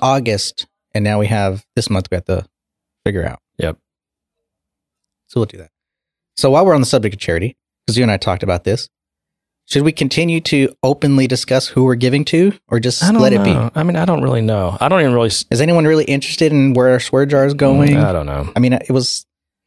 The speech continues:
Speaker 2: And
Speaker 1: we'll,
Speaker 2: also,
Speaker 1: we'll, we'll continue to do it,
Speaker 2: I also
Speaker 1: but
Speaker 2: don't wanna, I mean, I, I'm just not super into the making extremely public,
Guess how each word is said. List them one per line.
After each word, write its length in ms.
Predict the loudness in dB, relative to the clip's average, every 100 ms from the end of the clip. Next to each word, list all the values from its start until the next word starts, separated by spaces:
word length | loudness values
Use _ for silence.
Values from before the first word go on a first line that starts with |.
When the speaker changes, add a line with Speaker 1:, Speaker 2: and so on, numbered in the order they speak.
| _ _ -2
Speaker 2:
And 80 | 2
Speaker 1:
we'll, 80 |
Speaker 2:
also, 120 | 4 4
Speaker 1:
we'll, 100 | 4
we'll 80 | 2
continue 360 | 2 2 2 2
to 100 | 2
do 160 | 2
it, 40 | 4
Speaker 2:
I 60 |
also 160 | 2 2
Speaker 1:
but 60 | 2
Speaker 2:
don't 160 | 2 2
wanna, 280 | 2 0 -2 -4
I 60 |
mean, 400 | -2 0 -2 -4 -8 _ _ _ _ _ _
I, 180 | -4 -2
I'm 160 | 0
just 160 | 0 0
not 260 | 0 0 -2
super 480 | -4 -2 0 0
into 360 | 0 0 0 0
the 300 | 0 0 -4 -8 _ _ _ _ _ _ _ _ _ -2
making 680 | 0 0 0 0 0 -2 -6
extremely 400 | -6 -2 0 0
public, 540 | -2 -4 -2 -4 -6